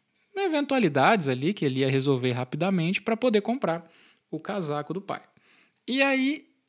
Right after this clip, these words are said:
é, ele começa a ouvir uma música tocando. E ele começa a se perguntar, "Nossa, mas o que que será que é essa música? Poxa, é uma pena que eu tenho que ir pra escola, senão eu ia atrás de saber o que que acontece, da onde tá vindo essa música." E em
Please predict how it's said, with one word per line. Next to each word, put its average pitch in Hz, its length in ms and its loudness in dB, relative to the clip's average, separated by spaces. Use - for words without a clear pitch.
é, 247 500 0
ele 240 220 -2
começa 240 540 -2
a 254 40 -4
ouvir 226 280 -2
uma 240 200 0
música 196 680 0
tocando. 156 640 -4
E 170 100 -2
ele 190 140 -2
começa 202 380 -2
a 226 40 -2
se - 80 -12
perguntar, 247 460 -6
"Nossa, 240 520 -4
mas 165 220 -2
o - 40 -10
que 226 100 -8
que - 80 -12
será 202 200 -4
que 202 120 -8
é - 20 -4
essa 202 200 -6
música? 156 640 -6
Poxa, 214 360 0
é - 20 -4
uma 170 120 -4
pena 240 300 -2
que 220 60 -6
eu 202 60 -2
tenho 185 180 -2
que 170 60 -20
ir - 20 -20
pra 175 120 -2
escola, 156 480 0
senão 156 300 -4
eu 190 180 0
ia 202 160 0
atrás 185 340 -2
de 190 60 -4
saber 170 380 -4
o 170 60 -4
que 165 160 -8
que 165 100 -10
acontece, 165 640 -4
da 147 140 0
onde 156 220 -6
tá 165 120 -8
vindo 147 200 -6
essa 196 240 -6
música." 156 500 -8
E 220 540 -2
em 135 120 -8